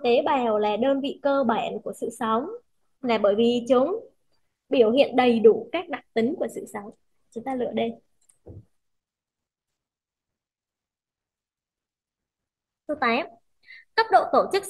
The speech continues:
sống nào dưới đây bao hàm các cấp tổ chức sống còn lại?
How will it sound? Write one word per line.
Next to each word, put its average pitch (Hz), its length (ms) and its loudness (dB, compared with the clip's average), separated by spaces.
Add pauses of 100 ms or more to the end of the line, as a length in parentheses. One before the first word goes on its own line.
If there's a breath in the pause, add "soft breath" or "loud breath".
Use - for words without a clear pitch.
sống 262 240 0
nào 311 220 2
dưới 226 120 4
đây 294 240 4
bao 294 320 2
hàm 233 460 0
các 339 160 -6 (100)
cấp 392 140 0 (240)
tổ - 320 0
chức 359 120 -8 (160)
sống 233 220 0 (240)
còn 240 200 -4
lại? 226 300 -2